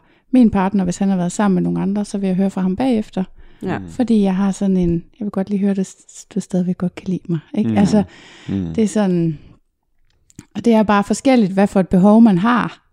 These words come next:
Speaker 1: af, og hvor er det, at man, at man synes, respekten ligger.
Speaker 2: Mm.
Speaker 1: Jeg har også tidligere haft det sådan, "Jamen, du skal sige det før, fordi det er respektfuldt over for mig, at du siger det inden."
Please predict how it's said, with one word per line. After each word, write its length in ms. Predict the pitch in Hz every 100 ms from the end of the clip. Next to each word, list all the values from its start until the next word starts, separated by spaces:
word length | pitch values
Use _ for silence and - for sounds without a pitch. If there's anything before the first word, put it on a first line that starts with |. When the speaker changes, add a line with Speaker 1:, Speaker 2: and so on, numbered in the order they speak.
| _
Speaker 1:
af, 160 | 208 190 -
og 80 |
hvor 200 | 180 220
er 60 | 202
det, 80 | 196
at 100 | 208
man, 180 | 208 208 -
at 140 | 185
man 120 | 202
synes, 260 | 180 220 -
respekten 480 | 185 - 220 - 190
ligger. 280 | 214 233 170 _ -
Speaker 2:
Mm. 360 | 170 147 143 147
Speaker 1:
Jeg 100 | 196
har 100 | 190
også 200 | 202 -
tidligere 340 | 262 277 190
haft 240 | 185 -
det 80 | 196
sådan, 220 | - 190 180
"Jamen, 80 | 175
du 80 |
skal 180 | 175 185
sige 180 | - 196
det 120 | 196
før, 440 | - 247 196 - _
fordi 240 | _ 190 208
det 180 | 208
er 60 | 196
respektfuldt 480 | 190 - 233 - 196
over 100 | 190
for 140 | -
mig, 220 | 185 196
at 120 | 226 -
du 60 |
siger 220 | - 220
det 80 | 214
inden." 320 | 196 202 220